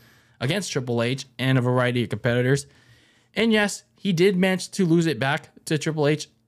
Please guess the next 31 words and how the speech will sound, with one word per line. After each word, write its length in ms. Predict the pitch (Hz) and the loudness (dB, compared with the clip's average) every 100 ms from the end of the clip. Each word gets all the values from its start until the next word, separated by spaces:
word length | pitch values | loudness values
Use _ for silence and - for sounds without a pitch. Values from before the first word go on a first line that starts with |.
| - | -4
at 200 | 139 - | -2 0
Armageddon 680 | 147 151 123 123 135 139 139 | 0 2 0 -2 0 0 0
at 100 | 135 | -4
the 80 | 123 | -2
next 200 | 131 135 | -2 -2
pay-per-view. 600 | 143 139 135 143 147 139 - _ _ _ _ _ _ _ _ _ _ _ _ | -4 -2 0 0 0 -2 -18 _ _ _ _ _ _ _ _ _ _ _ _
He 160 | - 226 | 0 4
went 160 | 226 254 | 6 4
on 100 | 214 | 4
to 140 | 202 | 2
have 180 | 220 - - | 0 -4 -4
a 100 | 185 | -4
great 420 | 156 151 202 - | 0 0 0 -6
second 320 | - 175 175 147 | -8 -6 -4 -4
act 220 | 151 151 | -4 -2
of 80 | 143 | -4
his 140 | 135 | -4
career. 360 | 139 131 95 - _ _ _ _ - _ _ _ | -2 -2 -2 -8 _ _ _ _ -20 _ _ _
That 140 | - 185 | -4 -2
included 400 | 165 175 170 123 | 2 2 2 2
Match 300 | 135 175 170 | -2 -2 -4
of 100 | 160 | -2
the 80 | 139 | 0
Year 160 | 147 | 0
candidates 500 | 143 160 165 160 - - | 0 -2 -2 -4 -8 -6
against 240 | 143 135 | -4 -4
Chris 200 | - 127 | -2 -4
Jericho 640 | - 170 170 - 160 156 - _ - | 0 0 0 2 0 0 -4 _ -10
and 260 | 170 190 139 | -6 -6 -4
The 160 | 156 165 | -4 0
Undertaker 640 | 175 151 139 113 104 | 0 0 -4 -4 -8